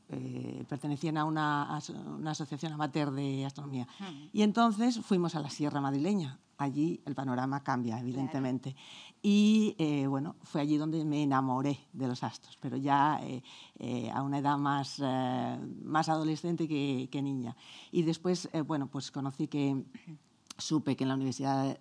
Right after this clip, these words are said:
Speaker 1: Complutense de Madrid existía la especialidad de astronomía, mecánica y geodesia.
Speaker 2: Ujú.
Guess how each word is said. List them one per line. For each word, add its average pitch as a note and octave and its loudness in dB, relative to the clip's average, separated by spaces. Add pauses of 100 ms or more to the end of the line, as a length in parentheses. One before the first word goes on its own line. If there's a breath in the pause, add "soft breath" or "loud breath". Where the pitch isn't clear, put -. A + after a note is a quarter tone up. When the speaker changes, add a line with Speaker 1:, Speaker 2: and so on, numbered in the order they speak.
(140)
Speaker 1:
Complutense C#3 -2
de C3+ -2
Madrid D3 4
existía C#3+ -2
la C3 0
especialidad C#3 0
de B2+ -2
astronomía, C3+ -4
mecánica C#3 -2
y C3+ -2
geodesia. G#3 -4 (340 loud breath)
Speaker 2:
Ujú. F3+ -14